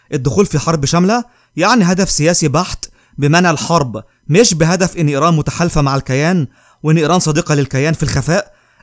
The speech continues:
إنما اختلاف وتضارب المصالح العسكرية والسياسية. مصالح إيران بتقول دلوقتي مش عايزين حرب شاملة، لكن في نفس الوقت إيران شنت ضربة صاروخية للتحذير، وده يا جماعة اللي صنع الخلاف الكبير مع عدد من متابعي القناة.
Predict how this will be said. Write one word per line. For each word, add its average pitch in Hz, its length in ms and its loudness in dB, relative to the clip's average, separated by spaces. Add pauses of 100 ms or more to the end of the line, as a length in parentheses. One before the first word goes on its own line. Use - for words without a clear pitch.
إنما 220 280 2
اختلاف 165 480 -2
وتضارب 147 440 -2
المصالح 156 420 0
العسكرية 143 460 -2
والسياسية. 170 680 0 (420)
مصالح 180 380 2
إيران 165 240 2
بتقول 156 260 -2
دلوقتي 165 460 0
مش 147 160 -2
عايزين 135 300 0
حرب 151 280 -2
شاملة، 190 400 0 (420)
لكن 226 280 0
في 165 100 -2
نفس 185 220 0
الوقت 160 300 0
إيران 160 280 0
شنت 165 260 -2
ضربة 151 240 -2
صاروخية 135 340 -2
للتحذير، 160 640 0 (400)
وده 147 180 0
يا 240 60 2
جماعة 208 240 0
اللي 170 100 0
صنع 170 240 -2
الخلاف 147 400 -2
الكبير 170 720 0 (320)
مع 170 280 6
عدد 170 340 0 (280)
من 175 180 4
متابعي 165 420 2
القناة. 143 540 -2